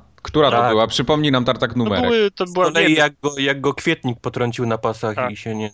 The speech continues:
Speaker 2: nie zatrzymał, to, to on
Speaker 3: To
Speaker 2: wtedy
Speaker 3: była
Speaker 2: na leżąco
Speaker 3: pierwsza albo dwie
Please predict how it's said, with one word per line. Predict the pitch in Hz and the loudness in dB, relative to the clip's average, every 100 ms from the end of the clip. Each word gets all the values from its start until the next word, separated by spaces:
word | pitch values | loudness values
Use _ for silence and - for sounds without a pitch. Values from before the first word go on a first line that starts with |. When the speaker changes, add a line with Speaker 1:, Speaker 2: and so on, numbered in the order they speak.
| - | -12
Speaker 2:
nie | 107 | -8
zatrzymał, | 107 - 117 113 107 110 | -8 -8 -6 -4 -6 -8
to, | 104 104 | -14 -10
to | 107 | -8
on | 104 | -8
Speaker 3:
To | 147 | -4
Speaker 2:
wtedy | 165 | 0
Speaker 3:
była | 165 | 0
Speaker 2:
na | 107 | 0
leżąco | 107 110 | -4 -2
Speaker 3:
pierwsza | 175 180 - - 175 165 165 - - | -2 -2 -4 -4 0 0 0 -2 -6
albo | 160 156 151 151 | -4 -4 -4 -6
dwie | 143 151 | -4 -2